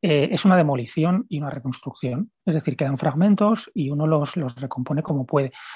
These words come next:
pero los recompone siempre desde el pasado, que esa es la, perdón, desde el presente, que eso es lo más, eh,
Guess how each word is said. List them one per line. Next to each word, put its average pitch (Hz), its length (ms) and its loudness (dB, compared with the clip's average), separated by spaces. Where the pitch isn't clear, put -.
pero 143 160 2
los 139 120 2
recompone 151 460 4
siempre 185 340 2
desde 139 160 2
el 131 80 -4
pasado, 170 440 -2
que 127 60 -8
esa 151 120 -10
es 139 100 -12
la, - 100 -4
perdón, 147 280 2
desde 127 180 -2
el 120 60 -6
presente, 156 480 -2
que 143 100 0
eso 135 100 0
es 143 80 -2
lo 143 100 4
más, 139 540 -4
eh, 139 920 -4